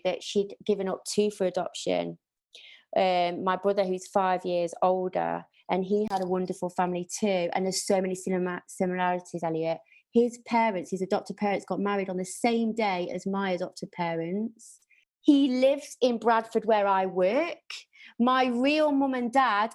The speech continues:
are from the very town where I worked and lived in Leeds up north, which I never heard of. I went there through work. And you hear of this in films and stories, don't you? Synchronicities. Um, he worked for a paper company for Hallmark, which was where I worked.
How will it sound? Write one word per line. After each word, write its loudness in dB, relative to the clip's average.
are 2
from 2
the -2
very 4
town 0
where 0
I 0
worked 0
and 0
lived 2
in 0
Leeds 0
up 0
north, 2
which 0
I 4
never 2
heard 0
of. -2
I 0
went 0
there 0
through 0
work. 0
And 4
you 2
hear 2
of -6
this -2
in -2
films 0
and -6
stories, 0
don't 2
you? -6
Synchronicities. -2
Um, 4
he 2
worked 0
for 0
a -2
paper 0
company -2
for 0
Hallmark, -2
which -6
was -4
where 0
I 0
worked. -4